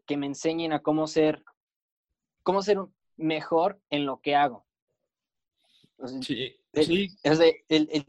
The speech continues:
Speaker 1: el tiempo que, que tengo en el día, o sea, créeme que de-, desde que empecé a, eh, e-, esta empresa, o sea, todo el tiempo, digamos que mi agenda está llena.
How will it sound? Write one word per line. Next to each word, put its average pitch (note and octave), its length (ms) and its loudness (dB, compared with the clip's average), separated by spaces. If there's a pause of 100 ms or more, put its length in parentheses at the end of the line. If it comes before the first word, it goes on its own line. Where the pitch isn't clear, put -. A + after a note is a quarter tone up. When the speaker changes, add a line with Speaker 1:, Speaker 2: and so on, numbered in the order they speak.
(180)
Speaker 1:
el D#3 180 -2
tiempo G3+ 320 0
que, C#3+ 360 0
que D3+ 100 -2
tengo F#3 260 -4
en F#3+ 80 -6
el D3+ 120 -2
día, F3+ 300 -2 (360)
o B2+ 60 -8
sea, D3 120 0
créeme F3 300 -4
que D3+ 340 0 (520)
de-, D#3 240 -4 (180)
desde D3+ 260 4
que - 80 -2
empecé D#3 480 2
a, C#3 500 2 (920)
eh, C3+ 480 -6
e-, D#3+ 180 0
esta E3+ 220 -4
empresa, F3+ 560 -4 (500)
o - 60 -16
sea, D3+ 100 -4 (140)
todo F#3+ 160 6
el F#3+ 120 -2
tiempo, F#3 320 -2
digamos D3+ 400 -2
que C3 360 -4 (520)
mi D3 140 2
agenda E3+ 320 -2
está D#3+ 260 0
llena. C#3 380 -6